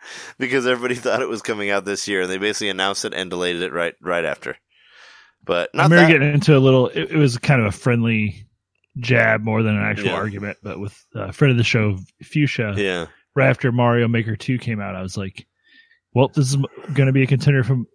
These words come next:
Speaker 2: Game of the Year for me," and she was like, "I'm disappointed in you." I was like, "Well, I would
Speaker 1: Uh-uh.
Speaker 2: say Gr-, Animal Crossing was gonna be a contender, but I don't
Speaker 1: Uh-uh.
Speaker 2: believe it's actually gonna come out this year." 'Cause
Speaker 1: Well,
Speaker 2: we thought it was gonna
Speaker 1: yeah.
Speaker 2: definitely come out this year.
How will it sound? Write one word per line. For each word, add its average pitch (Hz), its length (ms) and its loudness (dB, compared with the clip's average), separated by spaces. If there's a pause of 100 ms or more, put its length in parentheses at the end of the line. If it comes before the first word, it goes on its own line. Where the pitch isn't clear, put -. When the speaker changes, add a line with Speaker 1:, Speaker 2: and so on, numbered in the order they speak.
(140)
Speaker 2:
Game 131 220 2
of 117 40 0
the 113 80 2
Year 117 600 0 (720)
for 120 140 -2
me," 107 320 0
and 98 140 -4
she 110 120 -6
was 101 260 -10 (180)
like, 101 200 -12
"I'm 123 160 -4
disappointed 120 440 -2
in 101 80 0
you." 95 120 -4
I 92 40 -8
was 95 120 -10
like, 92 160 -10
"Well, 135 260 0 (360)
I 117 80 2
would 113 80 2
Speaker 1:
Uh-uh. - 40 -6
Speaker 2:
say 131 440 6
Gr-, - 180 -8
Animal 135 240 4
Crossing 120 380 0
was 107 100 -2
gonna 104 160 -4
be 104 80 -6
a 95 40 -14
contender, 107 420 -6
but 95 120 -10
I 92 80 -8
don't 92 180 -8
Speaker 1:
Uh-uh. 90 100 -6
Speaker 2:
believe 90 320 -10 (180)
it's - 140 -16
actually 92 340 -12
gonna 90 140 -16
come 110 160 -12
out - 180 -14
this - 200 -16
year." 82 100 -18 (260)
'Cause 131 120 2
Speaker 1:
Well, 123 140 6
Speaker 2:
we 135 100 6
thought 151 260 4
it 117 80 -2
was 113 120 -6
gonna 92 120 -4
Speaker 1:
yeah. 107 80 -8
Speaker 2:
definitely 110 360 -6
come 101 160 -10
out 95 160 -12
this 92 200 -14
year. 90 280 -14